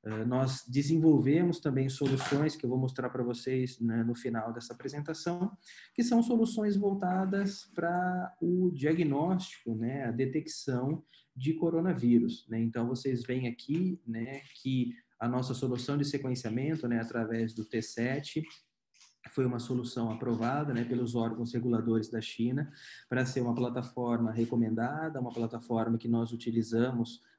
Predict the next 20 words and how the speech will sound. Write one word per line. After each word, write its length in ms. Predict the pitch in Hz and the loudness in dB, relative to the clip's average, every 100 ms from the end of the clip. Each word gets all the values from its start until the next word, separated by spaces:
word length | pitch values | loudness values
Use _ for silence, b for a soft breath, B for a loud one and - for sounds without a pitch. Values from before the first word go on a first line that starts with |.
| - | -4
pra 140 | 117 | -2
fazer 500 | 120 117 120 113 110 - _ _ | 0 2 4 4 2 -8 _ _
toda, 440 | - 156 165 113 107 | 4 6 8 4 2
né, 300 | 110 123 120 | 2 0 0
a 160 | 110 | -2
questão 460 | 113 120 117 - 117 | -2 -4 -4 -2 0
da 100 | 110 | 0
prevenção 520 | 120 120 117 113 135 | 0 2 2 0 -2
e 60 | 131 | 0
controle 640 | 123 117 117 123 151 131 | 0 -2 0 2 2 2
dessa 260 | 107 104 - | 0 -6 -10
pandemia. 680 | 107 107 104 110 135 160 160 B B - | -6 -4 -2 0 0 0 -4 B B 0
E 80 | 175 | 2
também 300 | 196 180 185 | 4 4 4
desenvolvemos 1200 | 185 185 190 196 180 127 135 165 165 113 - - | 6 4 6 8 8 8 4 4 2 0 -2 -6
um 360 | 135 135 139 139 | -2 0 0 -2
laboratório, 1080 | 139 147 160 185 185 135 123 127 127 180 180 | -2 0 0 0 0 -2 0 0 0 -2 -4
né, 260 | 120 110 123 | -8 -8 -10
que 200 | - | -6
se 80 | 127 | -4